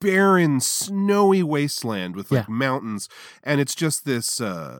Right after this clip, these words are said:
Speaker 1: helicopter shot circling him, walking alone through this vast,
Speaker 2: Yeah.
Speaker 1: snowy
Speaker 2: Like
Speaker 1: wasteland. And then the next thing you know, he's in the woods outside Frankenstein's hou-,
Speaker 2: Yeah.
Speaker 1: or, yeah, his house. And it's like, "Okay, uh,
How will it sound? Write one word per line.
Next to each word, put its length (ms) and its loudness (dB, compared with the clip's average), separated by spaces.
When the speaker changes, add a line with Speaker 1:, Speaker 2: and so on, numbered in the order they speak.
Speaker 1:
helicopter 840 -6
shot 460 -6
circling 680 -4
him, 340 -10
walking 560 0
alone 580 0
through 220 -8
this 180 -8
vast, 760 -4
Speaker 2:
Yeah. 80 -4
Speaker 1:
snowy 480 -2
Speaker 2:
Like 100 -8
Speaker 1:
wasteland. 560 -8
And 140 2
then 80 8
the 80 4
next 240 0
thing 120 0
you 80 2
know, 260 0
he's 220 0
in 120 4
the 80 2
woods 440 0
outside 480 -2
Frankenstein's 720 -6
hou-, 120 -6
Speaker 2:
Yeah. 120 0
Speaker 1:
or, 180 -6
yeah, 260 -10
his 160 -10
house. 320 -2
And 100 -6
it's 140 -8
like, 180 -6
"Okay, 360 0
uh, 120 -14